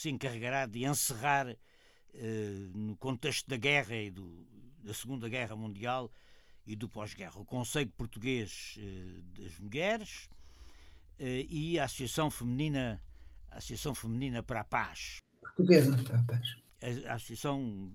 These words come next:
Speaker 1: eh, a Associação Portuguesa Feminina para a Paz, não é? Acho que era assim que se chamava.
Speaker 2: Associação Portuguesa Feminina para a Paz. <laughs>
Speaker 1: Eh, estou-me a referir, eh, às mulheres que animam isto, são, eh, figuras como Adelaide Cadete, Maria Veleda,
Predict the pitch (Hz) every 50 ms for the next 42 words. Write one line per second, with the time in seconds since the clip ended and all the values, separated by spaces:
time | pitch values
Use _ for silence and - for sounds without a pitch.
0 | - - 104 98 98 95 95 98 98 98 - - - _ - - - - - -
1 | 95 - - - 170 175 170 - - - - 120 117 147 160 131 139 127 - -
2 | 101 101 113 127 123 117 107 95 - 101 98 - - - 82 - - 92 101 113
3 | 117 113 104 - - 101 90 85 87 85 - 107 92 - - - 87 78 - -
4 | - - - - - - - - - - 147 147 - 185 180 - 190 185 180 -
5 | - - 143 170 175 180 180 180 - - - 180 156 151 156 160 156 151 - 131
6 | 123 - - - - - - - - _ - _ _ _ _ - 233 - - -
7 | - - - _ - - - - _ - - - - - 180 147 143 143 139 135
8 | 135 131 131 127 123 120 117 - - - - - - - - - 254 262 269 262
9 | 196 - - - 214 240 240 220 220 202 196 190 190 185 180 180 175 175 170 175
10 | 175 175 175 180 170 156 131 127 135 160 202 214 180 - - - 160 156 175 196
11 | 190 175 175 170 175 196 214 202 - - - - - - - 170 165 151 139 123
12 | - - - - - - - - - 147 113 - - - - 151 131 156 220 247
13 | 240 202 135 - - - 139 131 123 120 98 117 127 127 123 - - - 175 135
14 | 123 147 165 160 120 - - 107 113 113 113 113 127 123 117 120 120 127 156 170
15 | 170 143 110 120 113 107